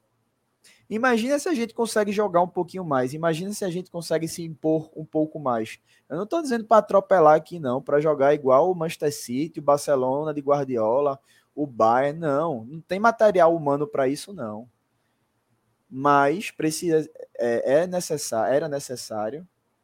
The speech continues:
tá mais acima do que a gente tá hoje. E é vergonhoso, incomoda muito a gente ver o Sport, por mais que esteja em segundo no geral, por mais que seja o melhor mandante, que eu acho que agora não é mais, o Vitória ganhou, passou o Sport, eu acho.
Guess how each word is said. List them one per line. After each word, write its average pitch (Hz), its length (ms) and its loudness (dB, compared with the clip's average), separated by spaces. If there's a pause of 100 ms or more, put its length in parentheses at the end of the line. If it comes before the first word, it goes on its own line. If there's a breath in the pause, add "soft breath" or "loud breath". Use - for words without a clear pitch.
(160)
tá 156 160 2
mais 143 320 0
acima 139 420 -8
do 151 120 -10
que 160 100 -12
a 165 60 -6
gente 151 220 -14
tá - 160 -6
hoje. 135 440 -8 (1200)
E 123 160 2
é 151 460 4
vergonhoso, 143 720 -2
incomoda 135 480 -4
muito 131 320 -8
a 139 60 -4
gente 139 220 -12
ver 131 80 -6
o 143 40 -4
Sport, 120 520 -4 (400)
por 123 120 -4
mais 139 240 2
que - 100 -10
esteja 147 280 -4
em 143 60 -8
segundo 120 580 -8
no 123 80 -6
geral, 113 500 0
por 120 200 -12
mais 135 240 0
que 135 100 -10
seja 127 240 -4
o 127 40 -8
melhor 123 300 2
mandante, 110 480 -4
que - 80 -2
eu 127 40 8
acho 131 140 4
que 139 60 2
agora 127 220 4
não 139 160 2
é 131 80 4
mais, 123 300 0
o 123 60 -10
Vitória 123 320 -2
ganhou, 113 340 -2
passou 113 540 -4
o 76 40 -10
Sport, 113 380 -4
eu 107 120 0
acho. - 280 -4